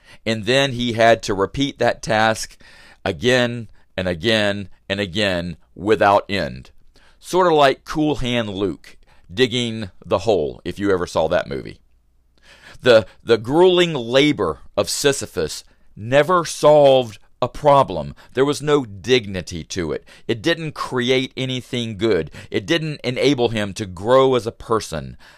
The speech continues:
Nothing beyond the task was accomplished by all of his efforts. It really was meaningless. It was the very definition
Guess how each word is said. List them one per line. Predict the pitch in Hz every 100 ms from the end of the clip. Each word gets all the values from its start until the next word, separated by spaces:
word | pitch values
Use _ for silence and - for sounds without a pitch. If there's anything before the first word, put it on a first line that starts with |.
| -
Nothing | 90 151 185 170 165 131
beyond | 117 113 127 135 131
the | 123
task | - 147 107 85 87 - - - _ -
was | 107 107
accomplished | - - 123 120 110 113 - - - _ -
by | 101 101
all | 107 110 113 113 107
of | 104
his | 110 -
efforts. | 90 - - - - - _ _ _ _ 104
It | 98
really | 104 160 160
was | 135 123 120 120 104 -
meaningless. | 98 101 104 92 65 65 - - - _
It | 110 -
was | 95 85
the | 92
very | 85 113 131 131
definition | 123 117 117 120 110 101 95 - 85 80